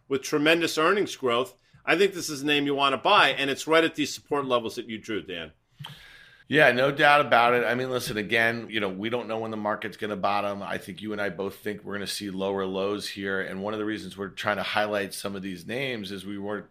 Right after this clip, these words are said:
Speaker 2: you know, like, either a Facebook, which we do think is a high quality name that's in a transition, trading very cheap. And it's telling you that a lot of investors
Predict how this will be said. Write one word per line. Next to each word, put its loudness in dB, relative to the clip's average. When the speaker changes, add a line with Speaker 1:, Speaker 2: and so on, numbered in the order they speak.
Speaker 2:
you -6
know, -4
like, -8
either -2
a 0
Facebook, -4
which -4
we -10
do -2
think -2
is -4
a -2
high 0
quality 0
name -6
that's -6
in -6
a -6
transition, -8
trading -6
very -4
cheap. -6
And -8
it's -14
telling -4
you -8
that -4
a -2
lot 2
of -6
investors -4